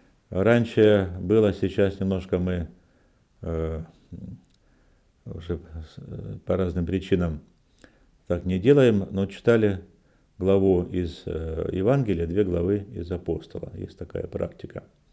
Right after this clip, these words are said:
Ну и часто читаем, м, э, толкование на Евангелие в трапезной. Вот интересно моё промежуточное заключение о личности Игнатия Тихоновича.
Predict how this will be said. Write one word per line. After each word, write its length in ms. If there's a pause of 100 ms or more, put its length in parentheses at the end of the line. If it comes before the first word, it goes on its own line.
(1800)
Ну 120
и 60
часто 360
читаем, 540 (1600)
м, 380 (880)
э, 200 (300)
толкование 600
на 140
Евангелие 540
в 60
трапезной. 640 (800)
Вот 160
интересно 680 (680)
моё 320
промежуточное 800
заключение 800
о 80
личности 920
Игнатия 460
Тихоновича. 720